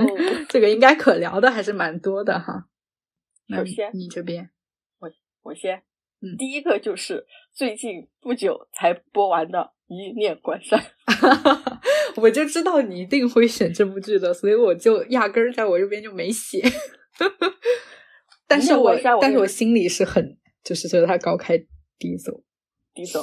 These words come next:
Speaker 2: 哇，他前六集、前八集，我对他充满期待。就他看完前六集、前八集的时候，我说：“哇，终于找到一个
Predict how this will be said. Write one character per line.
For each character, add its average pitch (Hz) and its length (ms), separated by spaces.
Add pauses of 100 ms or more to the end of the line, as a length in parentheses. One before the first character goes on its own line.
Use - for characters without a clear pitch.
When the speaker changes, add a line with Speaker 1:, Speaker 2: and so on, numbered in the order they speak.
(340)
Speaker 2:
哇， 233 220
他 262 120
前 214 280
六 302 160
集、 202 220
前 214 220
八 247 200
集， 185 200
我 175 120
对 214 120
他 214 160
充 254 200
满 160 160
期 - 200
待。 185 100
就 - 140
他 254 100
看 262 240
完 175 220
前 180 260
六 220 140
集、 175 160
前 170 200
八 190 160
集 190 120
的 160 100
时 - 100
候， 160 100
我 151 40
说 185 240
：“哇， 202 180
终 233 200
于 214 80
找 165 120
到 180 140
一 175 140
个 170 340